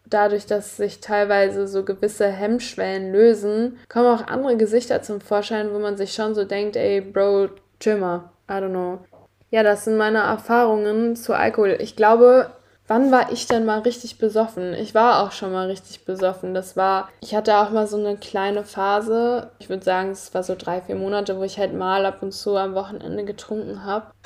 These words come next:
Aber halt auch nicht wirklich doll.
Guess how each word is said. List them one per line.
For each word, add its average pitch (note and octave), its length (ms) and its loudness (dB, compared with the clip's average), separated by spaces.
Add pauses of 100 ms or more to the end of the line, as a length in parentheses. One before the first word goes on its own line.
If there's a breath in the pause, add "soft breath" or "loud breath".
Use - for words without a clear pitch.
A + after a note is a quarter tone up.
(120)
Aber G#3 180 2
halt G#3 180 0
auch G#3+ 160 -2
nicht G#3 220 -8
wirklich G#3+ 800 -2
doll. G3+ 540 4